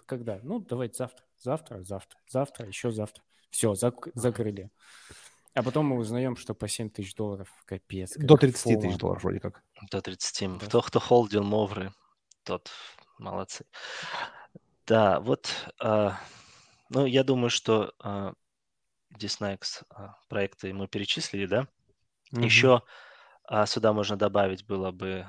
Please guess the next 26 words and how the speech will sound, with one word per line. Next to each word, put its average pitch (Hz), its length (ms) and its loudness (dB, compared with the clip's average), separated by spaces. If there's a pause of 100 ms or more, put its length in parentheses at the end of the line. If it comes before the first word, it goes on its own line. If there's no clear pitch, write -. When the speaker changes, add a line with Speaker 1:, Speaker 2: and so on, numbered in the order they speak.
Speaker 3:
Avalanche, 117 680 -2 (220)
Hopper. 127 380 0 (1400)
А, 98 340 -2 (240)
Speaker 1:
Слушай, 120 340 -4
ну, 113 120 -2
если 131 200 -4
кепки 165 400 -2
Speaker 3:
да. 123 160 -4
Speaker 1:
считать, 185 260 -2
то, 107 300 -4
в - 60 -18
принципе, 123 440 -10
и 90 480 -14 (1300)
Speaker 3:
Ребят, 110 280 2
мы 120 140 2
ожидаем, 120 400 2
конечно 104 420 -4
же, 98 300 -4
ревардов 101 500 -2
и 101 40 -2
от 95 80 -6
других 101 320 -10
проектов, 98 340 -10
в - 20 -20
которых - 360 -16
участвуем. - 540 -10